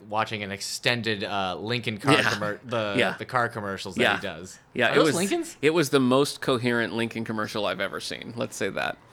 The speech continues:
Speaker 1: Is that why he does those Lincoln commercials? 'Cause he was the Lincoln lawyer?
Speaker 2: I have no idea. Maybe.
Speaker 1: <laughs> Okay.
Speaker 2: Maybe he's in character. We don't know.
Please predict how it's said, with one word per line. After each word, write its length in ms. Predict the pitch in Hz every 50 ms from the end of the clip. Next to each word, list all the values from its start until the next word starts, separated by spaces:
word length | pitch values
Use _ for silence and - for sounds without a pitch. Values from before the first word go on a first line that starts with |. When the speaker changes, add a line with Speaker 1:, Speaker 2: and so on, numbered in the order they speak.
| - -
Speaker 1:
Is 100 | 160 156
that 180 | 165 226 269 269
why 140 | 262 269 277
he 80 | 285
does 160 | 247 240 240
those 180 | 220 247 233 196
Lincoln 220 | 220 220 220 254
commercials? 380 | 233 254 254 262 262 277 285 226
'Cause 140 | - 202 170
he 60 | 196
was 120 | 180 175
the 80 | 185 180
Lincoln 260 | 185 208 202 202 180
lawyer? 320 | 156 143 147 196 247 302 - -
Speaker 2:
I 60 | -
have 260 | - 117 113 - -
no 160 | 117 113 110
idea. 400 | 101 101 104 - 110 101 92 - -
Maybe. 440 | 113 123 139 131 113 101 113 110 - _ - -
Speaker 1:
<laughs> 60 | 156 - - - - -
Okay. 160 | 240 - 185
Speaker 2:
Maybe 200 | 147 170 185 180
he's 180 | 160 170 135 143
in 140 | 151 143 127
character. 440 | - 135 156 156 117 - 110 92 101
We 80 | 113 120
don't 140 | 117 104
know. 200 | 92 82 - 113